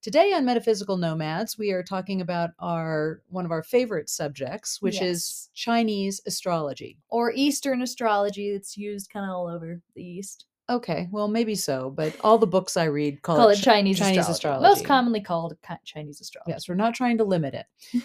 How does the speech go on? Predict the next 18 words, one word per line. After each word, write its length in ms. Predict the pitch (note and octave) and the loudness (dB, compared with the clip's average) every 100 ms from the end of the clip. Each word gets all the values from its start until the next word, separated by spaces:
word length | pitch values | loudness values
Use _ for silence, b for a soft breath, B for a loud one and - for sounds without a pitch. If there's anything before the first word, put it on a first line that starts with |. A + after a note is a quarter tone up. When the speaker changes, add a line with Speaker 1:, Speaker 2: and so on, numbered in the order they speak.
| B A3+ | B 8
Speaker 1:
But 140 | A#3+ | 12
it, 180 | B3 B3 | 10 8
but 160 | B3+ B3 | 4 6
it 120 | B3+ | 4
is, 320 | F4 G4 - | 4 2 2
it's 180 | C4+ - | -2 -2
similar 480 | - F#4+ G#4+ G#4+ F#4+ | -2 0 2 2 0
to 100 | C#4+ | 2
Western 480 | A#3 A#3 - A#3+ G#3 | 2 2 2 -2 -2
astrology, 640 | - G3+ F#3+ F#3 F3 F3+ | -2 0 2 0 0 -2
but 120 | E3 | 0
it's 160 | E3 E3 | 0 -2
also 240 | D#3+ - | -4 -4
different. 540 | D3 D3+ D3 A#2+ A2+ - | -2 -2 -2 -6 -8 -8
I 60 | F3 | -2
mean, 180 | F3+ F#3+ | 0 0
it's 200 | F#3 - - | -2 -4 -2
similar 680 | C#4 F4 E4+ D#4+ C#4+ C4+ | 0 2 2 2 0 -2